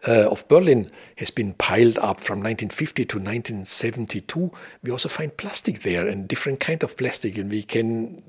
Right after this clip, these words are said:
find out whether it was post-war or pre-war or during the war.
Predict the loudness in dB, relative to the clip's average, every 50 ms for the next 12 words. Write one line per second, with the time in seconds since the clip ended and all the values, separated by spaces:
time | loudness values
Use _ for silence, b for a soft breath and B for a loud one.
0 | -20 -20 -18 -16 -10 -6 -4 -2 -2 0 0 0 0 2 0 0 0 0 -2 -4
1 | -2 -2 -2 -2 -2 -6 -4 -4 -4 -2 -2 -4 -4 -4 -4 -2 0 0 0 0
2 | -2 -4 -4 -4 -2 -2 0 0 0 2 2 2 4 2 2 0 B B B B
3 | B B B B -2 2 4 6 8 8 6 6 2 -6 -16 -20 -20 _ -2 2
4 | 2 4 4 2 2 6 6 6 8 10 8 8 8